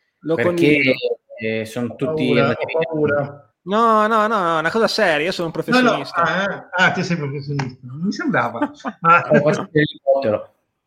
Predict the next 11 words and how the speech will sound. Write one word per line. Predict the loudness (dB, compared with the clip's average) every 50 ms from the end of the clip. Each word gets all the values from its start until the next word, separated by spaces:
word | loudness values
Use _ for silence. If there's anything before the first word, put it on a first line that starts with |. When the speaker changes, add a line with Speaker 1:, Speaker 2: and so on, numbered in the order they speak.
| _ _ _ -20 -20 -20 -20 _ _ _
Speaker 3:
Eh, | -2 0 0
Speaker 1:
Eccola | 0 0 0 0
Speaker 3:
esatto. | 2 4 4 4 4 2 0
Speaker 1:
qua, | -4 -4 -4 0
questa | 2 4 4 4 2 2 2 2 2 2
è | 2 0 2
la | 2 2 0
situazione | 0 -2 -2 -2 -2 -2 -2 -2 0 0
della | 2 2 2
rosa | 2 2 2 0 -2
attuale. | -2 -4 -6 -6 -6 -8 -10 -12 -14